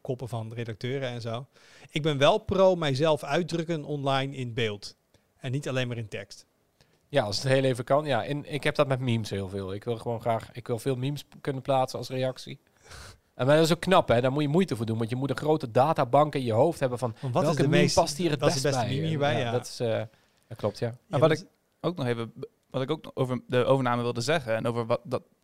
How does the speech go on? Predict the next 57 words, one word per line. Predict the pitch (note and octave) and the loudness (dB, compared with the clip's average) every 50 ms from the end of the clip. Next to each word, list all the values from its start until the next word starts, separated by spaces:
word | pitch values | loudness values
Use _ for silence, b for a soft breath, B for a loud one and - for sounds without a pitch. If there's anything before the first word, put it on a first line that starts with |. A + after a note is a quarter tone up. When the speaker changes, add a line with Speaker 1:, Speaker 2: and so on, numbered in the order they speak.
| _ _ _ _ | _ _ _ _
Speaker 3:
ik | - C3 - _ _ _ _ _ | -10 -10 -10 _ _ _ _ _
vind | - D#3+ | -2 -2
het | D3 C#3 | 0 0
ook, | D3+ F3 E3+ - - - _ _ _ _ _ _ _ _ _ _ _ _ - - - - - - | 0 -2 -2 -4 -10 -20 _ _ _ _ _ _ _ _ _ _ _ _ -20 -20 -20 -20 -20 -12
komt | _ E3+ F#3+ G#3 | _ -6 -4 -4
het, | G#3+ G#3 - | -4 -6 -8
volgens | _ - D#3+ D3 | _ -12 -8 -2
mij | E3+ A3 B3 | -2 -2 -2
komt | - D#3 | 0 -2
het | C3+ C3+ | -2 -2
niet | C#3+ C3+ | -2 0
zo | - B2+ | 0 2
heel | C3+ D3 | 4 4
erg | C3+ C3 - | 4 2 2
vaak | - C3+ C3 - - | 0 -2 -2 -2 -2
voor | - D#3+ D#3+ D3 C3 | 0 4 6 6 6
dat | A#2+ B2+ C3 - - | 6 4 2 2 2
zo'n | C#3 C3+ B2 - | 0 0 2 2
autoriteit | C3+ A#2+ C3+ B2+ B2+ - C3 B2+ B2+ - | 0 0 0 -4 -2 0 0 0 0 0
echt | - B2+ - - | -2 -6 -6 0
zegt, | - C#3 B2+ A#2+ - - | 0 0 0 0 -4 -4
"Die | C3+ B2+ | 0 2
overname | A2 C3 B2 B2+ C3 B2+ B2 B2 - _ _ - | 2 2 2 2 2 2 2 0 -4 _ _ -2
mag | C3 B2+ C#3+ C#3+ - - | 4 6 6 4 4 0
niet | C3 B2 A#2 A2 | -4 -4 -2 -2
doorgaan." | E3+ A3 A#3 F3 - - G#2 G#2 G#2 A2+ A#2+ - _ _ _ _ _ _ _ _ | 0 2 2 2 0 -2 -8 -10 -10 -12 -14 -16 _ _ _ _ _ _ _ _
Dat | - C3+ C3 - | -2 -2 0 2
er, | C3 B2+ B2 | 0 2 2
dat | C3 B2+ - | 0 0 2
er | C3 B2+ | 2 2
Speaker 2:
En | D3 F#3+ | 6 6
Speaker 3:
maatregelen | - E3+ F3 - F3 D3 C3 C#3 | 8 6 6 6 2 2 2 2
Speaker 1:
Wat | C3+ D#3+ | 2 2
Speaker 3:
worden | E3+ F3 C#3 F3+ | 2 4 4 6
Speaker 1:
het | G#3 A#3 | 6 8
wel | A3+ | 10
Speaker 3:
gesteld, | F3+ B2+ G3 A3 | 10 10 8 8
Speaker 1:
vaak | A#3 - | 4 2
is, | - | 2
Speaker 3:
maar | B2+ B2 | 4 4
Speaker 1:
dat | A#2 A#2+ | 4 2
ze | A#2 A#2 | 2 0
zeggen | E3 E3 - - | 0 -2 0 0
van, | D#3+ D3 | -2 0
"Hey, | D3+ D#3 D3+ | 0 0 0
je | D3 D3 | 0 -2
moet | D#3+ E3 D#3+ - C#3 | -2 -4 -4 -6 -4
dit | C3+ E3 D#3 E3+ | -4 -4 -4 -4
en | E3 D3+ | -6 -4
dit | D3 D3+ C3 | -4 -4 -4
en | C3 C#3 | -4 -4
dit | C#3+ E3 D#3+ C#3+ | -4 -4 -2 0
doen | C#3 C3+ B2+ A#2 G#2 A#2 - | -2 -2 -2 -4 -6 -10 -6
en | - C3+ C3+ A#2+ | -4 -4 0 2
dan | C#3+ C#3 C3+ A#2+ | 4 2 4 2
mag | A#2 C3+ C#3+ - | 0 -2 -2 -2
het." | F#3+ B3 - - - - | -4 -4 -4 -8 -16 -18